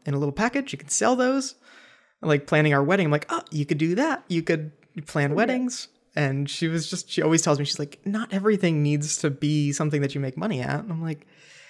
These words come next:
Speaker 1: "Yeah, that's easier said than done." But, um, that, on, like, he-, here, this is exactly how it is for me, is that earlier this year, um, after, like, twenty-five years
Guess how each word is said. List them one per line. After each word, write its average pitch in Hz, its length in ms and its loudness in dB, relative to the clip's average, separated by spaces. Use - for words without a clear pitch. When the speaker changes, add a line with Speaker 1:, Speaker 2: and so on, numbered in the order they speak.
Speaker 1:
"Yeah, 180 480 -6
that's - 260 -8
easier 135 400 0
said 135 280 -4
than 131 180 -6
done." 139 440 -2
But, 143 360 -6
um, 139 480 -6
that, - 300 -4
on, 180 220 2
like, 151 200 2
he-, 190 220 -6
here, - 260 0
this 165 200 0
is 190 120 -4
exactly 170 480 0
how 196 160 2
it 147 80 4
is 143 100 4
for 139 160 -6
me, 143 280 -4
is 147 240 0
that 131 320 -4
earlier 180 320 2
this 214 200 2
year, 139 320 2
um, 135 600 -4
after, 143 520 2
like, 147 180 2
twenty-five 160 540 2
years 135 480 0